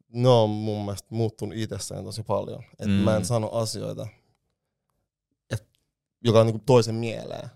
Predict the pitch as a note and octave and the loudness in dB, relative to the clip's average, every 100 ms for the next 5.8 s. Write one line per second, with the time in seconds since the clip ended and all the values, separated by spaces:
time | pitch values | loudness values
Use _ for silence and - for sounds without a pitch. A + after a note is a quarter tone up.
0 | _ G2+ F#2+ E2+ D#2+ _ _ _ _ _ | _ -2 0 0 -4 _ _ _ _ _
1 | _ _ _ A2 A#2+ A2+ B2 A2+ G#2 A2+ | _ _ _ -4 2 2 2 0 -2 -8
2 | A#2 A2+ A#2+ G#2+ G2+ A2 - G#2+ A2 - | -2 0 2 -2 -8 -10 -8 -6 -8 -14
3 | _ _ _ _ _ _ _ _ _ _ | _ _ _ _ _ _ _ _ _ _
4 | _ _ A#2 B2+ G#2 - A2+ G#2 G2 G2+ | _ _ 4 6 4 0 -2 -2 -6 -8
5 | G#2 G#2+ G#2+ - G2+ G#2 G#2+ G#2+ | -6 -6 -6 -6 -10 -8 -10 -14